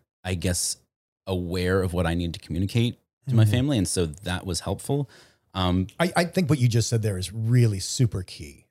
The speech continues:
Speaker 1: Mm-hmm.
Speaker 2: that, you know, are you being, 'cause even if you do negotiate it, there's still that tension of
Speaker 1: Mm-hmm.
Speaker 2: we wanna be part of the group and they want you to be part of the group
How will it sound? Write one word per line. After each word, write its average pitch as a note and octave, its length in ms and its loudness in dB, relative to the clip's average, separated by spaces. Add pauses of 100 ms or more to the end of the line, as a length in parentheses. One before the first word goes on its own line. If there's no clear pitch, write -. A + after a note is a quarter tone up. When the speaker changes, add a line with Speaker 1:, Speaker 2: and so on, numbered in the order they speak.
Speaker 1:
Mm-hmm. F#2 100 -2
Speaker 2:
that, G#2+ 240 2 (420)
you B2+ 140 0
know, A2+ 240 4 (320)
are C#3 100 4
you E3+ 200 4
being, C#3+ 500 4 (120)
'cause E3+ 140 -2
even C#4+ 160 0
if B3 140 0
you E3+ 60 2
do C3+ 280 4 (120)
negotiate A#2 640 0
it, G3 200 -8 (440)
there's D3+ 200 0
still C4 260 -4
that D3+ 200 2
tension G3+ 640 -6 (400)
of C#3+ 200 4
Speaker 1:
Mm-hmm. F2 160 -2
Speaker 2:
we D3 140 4
wanna D3 380 6
be D#3 140 4
part D3+ 240 4
of B2+ 100 2
the A#2+ 60 2
group A2+ 540 2 (540)
and C3 600 4 (360)
they D3+ 200 2
want B3 220 2
you C#3 80 4
to A#2+ 60 2
be A2 100 2
part G#2+ 220 0
of F2+ 60 -8
the G2 60 -8
group F#2 320 -8